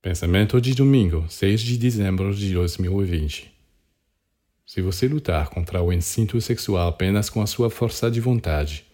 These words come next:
você será quebrado. Para dominar a força sexual, é necessário chamar as entidades celestes, ou seja, para ter um alto ideal, um amor formidável pela perfeição,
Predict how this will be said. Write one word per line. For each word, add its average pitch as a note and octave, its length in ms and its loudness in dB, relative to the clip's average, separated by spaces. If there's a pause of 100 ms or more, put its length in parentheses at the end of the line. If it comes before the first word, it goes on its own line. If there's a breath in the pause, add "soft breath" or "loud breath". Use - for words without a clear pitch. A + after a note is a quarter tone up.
(540)
você - 220 -4
será F2+ 300 0
quebrado. D2 520 -2 (800)
Para F2 200 0
dominar E2 480 0
a F2+ 80 0
força F2+ 360 -2
sexual, E2+ 800 -4 (200)
é - 40 -2
necessário G2+ 720 0
chamar F2+ 400 0
as F#2 140 0
entidades G#2 680 0
celestes, F2+ 760 -2 (160)
ou D2+ 140 0
seja, F2 440 -2 (200)
para F2+ 200 -2
ter F2+ 200 -2
um F#2+ 200 0
alto G#2+ 380 0
ideal, F#2 580 0 (240)
um F#2 140 0
amor F#2+ 300 2
formidável G2+ 880 0
pela E2+ 300 -2
perfeição, E2+ 720 -4